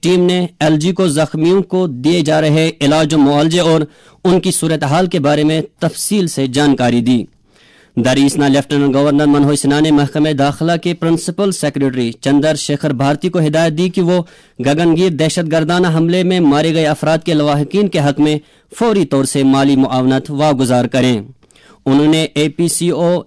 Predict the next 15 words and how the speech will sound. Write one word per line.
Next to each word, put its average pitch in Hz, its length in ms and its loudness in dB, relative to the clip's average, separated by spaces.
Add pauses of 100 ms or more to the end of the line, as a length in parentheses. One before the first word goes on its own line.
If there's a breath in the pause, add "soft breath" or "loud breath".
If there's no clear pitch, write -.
इंफ्राटेक 170 1000 -2
कंपनी 175 340 0
को 208 100 -2
हिदायत 156 400 2
दी 190 160 -2
कि 196 120 -2
वो 185 260 0 (260 soft breath)
बिला 180 260 2
किसी 202 260 -2
ताखीर 180 440 0
के 196 240 0
महलूकीन 165 720 0
के 180 160 -2
लवाहकीन 147 640 2
में 117 200 2